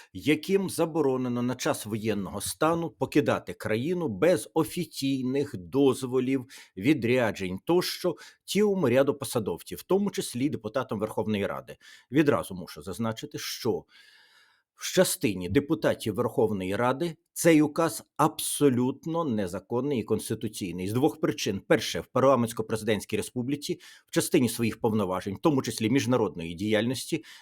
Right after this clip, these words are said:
депутати є вищими за президента. Вони можуть в певних обставинах ставити обмеження президенту, а не він їм.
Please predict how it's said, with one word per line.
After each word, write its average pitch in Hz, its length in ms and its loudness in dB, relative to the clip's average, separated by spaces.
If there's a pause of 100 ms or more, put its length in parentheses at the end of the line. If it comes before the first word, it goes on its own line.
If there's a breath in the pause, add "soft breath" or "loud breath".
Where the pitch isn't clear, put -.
депутати 151 560 4
є 165 160 2
вищими 143 760 2
за 311 180 -4
президента. 110 1000 -2 (460 loud breath)
Вони 180 480 6
можуть 117 560 0
в - 60 -18
певних 95 540 -2
обставинах 135 760 -2
ставити 110 540 0
обмеження 107 520 0
президенту, 135 840 -2
а 120 120 2
не 120 220 2
він 131 260 0
їм. 90 400 -6